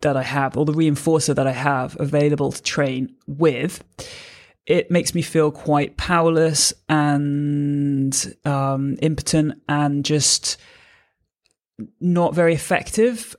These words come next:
and a failure as a trainer in that moment. So these are not very pleasant feelings to have as a, as a handler or a trainer. And so I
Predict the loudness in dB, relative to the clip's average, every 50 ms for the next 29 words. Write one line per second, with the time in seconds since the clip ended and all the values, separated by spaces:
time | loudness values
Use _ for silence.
0 | _ 0 4 4 4 4 4 2 -2 -2 0 0 2 2 2 2 0 0 0 -2
1 | -4 -4 -4 -4 -2 0 0 0 0 -2 -4 -8 -8 -6 -4 -2 -2 -4 -4 -4
2 | -2 -2 -2 0 -2 -4 -6 -8 -10 -8 -6 -2 2 2 4 4 2 0 -2 -6
3 | _ _ _ _ _ _ _ _ _ _ _ -16 -8 -2 2 4 4 4 4 2
4 | 2 2 2 2 0 0 0 0 0 0 0 0 -4 -6 -6 -4 -2 2 2 2
5 | 2 2 0 0 -2 -4 -6 -6 -4 -4 -4 -2 0 0 0 -2 -4 -8 -8 -6
6 | -4 -2 -2 -4 -4 -4 -4 -4 -4 -4 -2 -2 -2 -2 -2 -2 -2 -4 -2 0
7 | 0 0 2 2 0 -2 -2 0 2 2 2 2 0 -4 -8 -20 -20 -20 _ _
8 | _ _ 0 2 4 2 2 0 -2